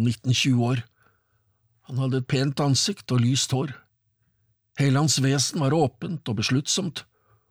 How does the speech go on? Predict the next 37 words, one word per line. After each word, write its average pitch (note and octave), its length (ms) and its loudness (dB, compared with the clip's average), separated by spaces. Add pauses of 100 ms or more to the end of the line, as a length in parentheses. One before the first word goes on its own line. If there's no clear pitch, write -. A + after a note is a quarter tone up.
(240)
og A2+ 100 -8
han C3 100 -4
plystret C#3 520 0
en D3+ 140 2
liten C3 260 0
melodi. D#3 420 0 (1120)
Det C#3+ 100 0
virket C#3 400 -2
som C#3+ 160 0
om C3+ 140 2
han D3+ 140 0 (180)
var C#3 160 2
en D3 100 4
livsglad E3+ 640 -2
ung E3+ 240 -4
mann. A#2 240 -8 (1400)
«Du G#3+ 100 -4
må D#3 320 0
ikke D3 320 -2
reise C#3+ 400 -2
til F3 200 -6
sjøs, - 360 -2
Philip. E3 380 -6 (340)
Lov E3 320 2
meg D3 220 0
det, C#3 220 -4
gutten G#2 280 -8
min», G#2 220 -6 (100)
sa G#2+ 160 -2
kvinnen. F2+ 380 -6 (1120)
«Hvorfor B2 460 2
får C#3 180 -2
jeg G#2+ 80 -4
ikke A2 180 -2
reise D#3 320 -2
til - 140 -4
sjøs, - 400 -4